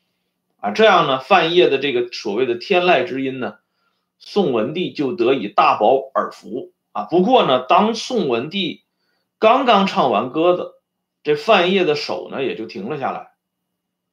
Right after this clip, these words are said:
啊，可见呢，他给宋文帝的面子也就这么一点点。但是这个做法呢，恰恰又激起了宋文帝对他的喜爱的程度的提-，提升。啊，这个君臣两个人的关系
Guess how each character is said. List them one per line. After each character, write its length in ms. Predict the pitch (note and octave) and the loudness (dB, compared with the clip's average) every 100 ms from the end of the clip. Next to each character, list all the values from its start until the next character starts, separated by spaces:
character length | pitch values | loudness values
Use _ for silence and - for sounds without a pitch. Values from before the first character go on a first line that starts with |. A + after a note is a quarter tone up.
| _ - | _ -8
啊， 180 | G#2+ G#2+ | -8 -4
可 180 | B2 | -2
见 260 | A#2+ F#3+ E3+ | 2 2 2
呢， 120 | C3 | 0
他 380 | - - G3+ G3+ | -2 0 2 2
给 180 | G3 - | -2 -4
宋 260 | - F#3 | -4 -2
文 200 | B2 C#3 | -2 -2
帝 140 | F3+ F3+ | -2 -4
的 80 | C#3+ | -2
面 320 | F#3 E3 A#2+ | 0 0 -2
子 140 | F#2+ | -10
也 160 | A2+ G#2+ | -8 -8
就 120 | C#3+ | -6
这 80 | E3+ | -6
么 100 | E3+ | -8
一 80 | B2+ | -8
点 200 | A2 E2+ | -8 -8
点。 220 | F2 - _ _ _ _ _ _ _ _ | -12 -16 _ _ _ _ _ _ _ _
但 200 | - A3+ | 2 2
是 140 | A3+ G#3 - _ _ - | 0 -8 -14 _ _ -2
这 340 | D#4+ D#4+ B3+ | 2 4 2
个 520 | E3+ A#2+ G2+ D2+ - _ _ _ _ _ _ _ - | 0 0 0 -4 -10 _ _ _ _ _ _ _ -4
做 240 | B3 E3 | 0 2
法 260 | A2+ G#2 - | 0 -6 -10
呢， 200 | B2 - | -10 -6
恰 240 | - A#3+ | -2 0
恰 160 | G#3 G#3 | 2 2
又 160 | F#3 | 2
激 260 | - G#3+ B3+ | 0 -4 -8
起 160 | G#3+ E3 | -6 -4
了 160 | - | -4
宋 220 | - F3+ | -4 -2
文 180 | A#2 C#3+ | -2 -4
帝 260 | F3+ F3 - _ _ - | -4 -6 -10 _ _ -2
对 160 | G#3 | 0
他 220 | D#3 D#3 D#3+ | 2 0 -2
的 80 | |
喜 280 | D3+ - - | -4 -4 -2
爱 160 | C3 D3 | 0 0
的 100 | B2+ | -2
程 260 | - G2+ | -6 -8
度 100 | D3+ | -6
的 120 | A#2+ G#2+ | -6 -6
提-， 380 | - C3 - - | -8 -12 -14 -14
提 160 | - | -12
升。 340 | - F3+ F#3+ - _ _ _ _ _ _ | -2 0 -2 -6 _ _ _ _ _ _
啊， 160 | A#2 A#2 | -2 0
这 160 | G3 | 0
个 140 | E3+ D3+ | 2 0
君 300 | - A#3+ B3+ | -2 -2 -2
臣 240 | - F3 | 0 2
两 200 | C#3 - | 2 0
个 80 | G2+ | -4
人 100 | C#3 | -4
的 80 | D#3+ | 0
关 300 | F3 F#3+ G#3 | 2 4 2
系 260 | C3+ - | -2 -12